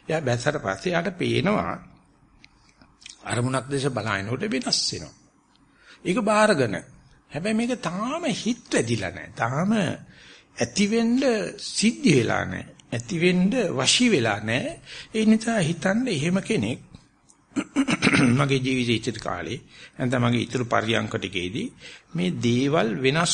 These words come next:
වෙන බව සහතික කරන සුළු විදිහට යන ඉස්සර වගේ වෙනස් වෙන්නේ නැහැ කියන අමනකමේ නෙමෙයි දැන් ඉන්නේ. වෙනස් වෙනවා කියන බැල්මෙන් බලන්න ගියොත් එයාට කට හොදලා කියන්න පුළුවන් ආර්ය ශ්‍රාවකයෙක් කියලා.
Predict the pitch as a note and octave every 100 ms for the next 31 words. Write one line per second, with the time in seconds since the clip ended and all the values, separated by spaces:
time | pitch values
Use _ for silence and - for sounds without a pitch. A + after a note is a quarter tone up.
0 | - F3+ D3 D3 D3 F#3+ G3+ - D3+ C#3+
1 | G3 G3+ - A#3 G#3+ F#3+ F#3 F#3+ F3+ D#3+
2 | D#3 C#3+ C#3 D3 C3+ C3+ D#3+ D#3+ E3+ F#3
3 | F3 D#3 D#3+ - F#3 D#3+ D3 B2+ C#3+ F3
4 | D3 G#3+ A#3 - - C3 G3+ A3+ F#3+ F#3+
5 | F#3+ D#3+ D#3 A#2+ A#2 A#2 G#2 B2+ C4+ -
6 | - - - - B2+ F#3+ F3 - D3+ B2+
7 | E3+ G#3+ A3 A3+ - G#3 F#3 F3 E3+ E3+
8 | D3+ C#3 C#3+ C#3 D#3+ D4+ D4+ G3 G#3 G#3+
9 | - _ _ _ - D#3+ F3+ F3+ G3 A3
10 | G#3 A#3 F3 C#3+ F3 C4+ G#3+ G#3+ A3+ D#3
11 | - G2+ E2+ - - - -